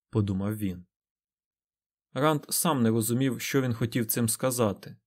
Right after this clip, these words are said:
але знав, що так воно і є. Надто пізно.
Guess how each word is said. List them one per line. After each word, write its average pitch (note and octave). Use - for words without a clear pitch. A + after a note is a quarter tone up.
але C3
знав, C3+
що -
так A2
воно A2+
і A#2+
є. G2+
Надто A2+
пізно. F#2+